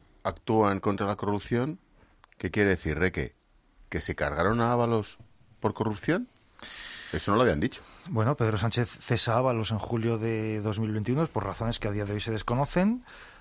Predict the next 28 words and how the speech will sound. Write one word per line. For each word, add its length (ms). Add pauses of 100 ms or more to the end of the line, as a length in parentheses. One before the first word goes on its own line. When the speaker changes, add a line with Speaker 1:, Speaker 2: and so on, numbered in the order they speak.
(200)
Speaker 2:
Ahora, 440
por 140
cierto, 240
parece 340
que 120
todos 280
sabían 240
que 100
Ábalos 260
llevaba 220
una 140
vida 400 (300)
incompatible 680
con 180
la 160
ejemplaridad 800
y 120
con 180
la 80
dedicación 380
que 80
se 80
le 60
exige 560
a 80
un 120
cargo 260
público. 520